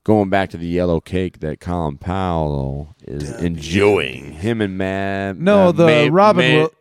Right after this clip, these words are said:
Speaker 2: the Robin Williams special came out a little
Speaker 1: Albright.
Speaker 2: bit before that, but
Speaker 1: Well, we were in Afghanistan in two thousand one.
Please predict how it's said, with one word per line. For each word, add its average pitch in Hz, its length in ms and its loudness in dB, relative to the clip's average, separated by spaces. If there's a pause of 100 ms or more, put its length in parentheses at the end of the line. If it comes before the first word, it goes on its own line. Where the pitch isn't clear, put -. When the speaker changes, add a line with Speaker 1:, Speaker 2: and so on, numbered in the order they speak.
(220)
Speaker 2:
the 170 120 2
Robin 190 400 4
Williams 143 360 -4
special 117 340 -10
came 117 240 -12
out 113 160 -10 (260)
a 101 40 -14
little 120 260 -6
Speaker 1:
Albright. 135 220 0
Speaker 2:
bit 120 160 -6
before 123 300 -6
that, 117 400 -10 (120)
but 110 240 -12 (100)
Speaker 1:
Well, 117 160 4
we 123 140 4
were 139 100 6
in 131 80 4
Afghanistan 107 680 -2
in 90 100 -6
two 104 160 -8
thousand 87 320 -6
one. 73 280 -10